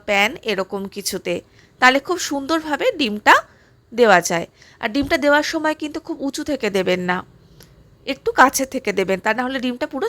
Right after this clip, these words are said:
ছড়িয়ে যাবে। ঢাকনা দিয়ে এটাকে মিনিট পাঁচ দশেক মতো রেখে দেব। স্টিমেই কিন্তু এটা খুব সুন্দর কুক হয়ে যাবে। দেখুন আস্তে আস্তে কি সুন্দর এটা সাদা হয়ে আসছে।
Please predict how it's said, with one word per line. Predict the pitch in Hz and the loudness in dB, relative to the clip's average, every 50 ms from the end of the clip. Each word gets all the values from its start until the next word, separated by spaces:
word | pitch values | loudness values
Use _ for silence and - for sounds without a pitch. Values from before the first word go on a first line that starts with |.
| - - | -2 0
ছড়িয়ে | 302 247 208 196 185 180 175 | 0 2 2 2 2 2 2
যাবে। | 180 170 175 180 165 165 - - - 233 | 0 0 2 0 -2 -2 -4 -8 -4 2
ঢাকনা | 269 277 277 - - 302 330 302 277 | 4 4 4 4 2 0 -2 0 0
দিয়ে | 285 262 262 294 320 - 240 | 0 0 0 0 0 -2 -2
এটাকে | 233 233 226 226 - 240 240 240 233 226 | -2 -4 -6 -6 -6 -4 -4 -2 -2 -4
মিনিট | 233 226 233 247 240 - - | -4 -4 -6 -6 -6 -2 0
পাঁচ | 226 214 - - - | 0 0 0 -2 -4
দশেক | 233 240 - - 254 240 - 254 | -4 -2 -2 -4 -6 -6 -6 -8
মতো | 247 240 - 247 240 | -8 -6 -2 -2 -2
রেখে | 240 - - 269 233 | -2 -4 -4 -2 -2
দেব। | 247 214 196 233 311 554 - - - _ - _ _ - | 0 2 2 2 2 2 -2 -8 -18 _ -20 _ _ -16
স্টিমেই | - - - 285 277 285 302 320 330 311 - | -8 -4 -2 0 0 0 0 -2 -4 -6 -8
কিন্তু | 330 311 311 - 311 294 | -12 -10 -6 -4 -4 -4
এটা | 285 - 302 370 - | -2 -2 -4 -4 -4
খুব | - 330 330 - - | -6 -6 -6 -6 -4
সুন্দর | - 302 311 311 311 311 339 349 349 - | -4 -4 -4 -4 -4 -2 -4 -4 -4 -6
কুক | 247 - - - | -8 -8 -4 -2
হয়ে | 226 185 170 - | 0 0 0 0
যাবে। | 185 170 170 175 170 - _ _ _ _ - | -2 -2 -2 -4 -8 -10 _ _ _ _ -4
দেখুন | 269 277 - 320 311 302 294 | -4 -2 0 0 2 2 2
আস্তে | 285 - - 262 277 | 0 -2 -4 -4 -4
আস্তে | 277 - 285 - | -4 -6 -10 -10
কি | 285 277 - | -10 -10 -10
সুন্দর | 277 262 262 269 262 254 | -8 -6 -4 -4 -4 -4
এটা | - - 440 - - | -4 -4 -6 -2 2
সাদা | 262 214 202 202 202 214 | 2 4 6 4 4 4
হয়ে | 208 190 180 165 156 165 | 4 4 4 4 2 0
আসছে। | - - - - - | -2 -6 -6 -6 -6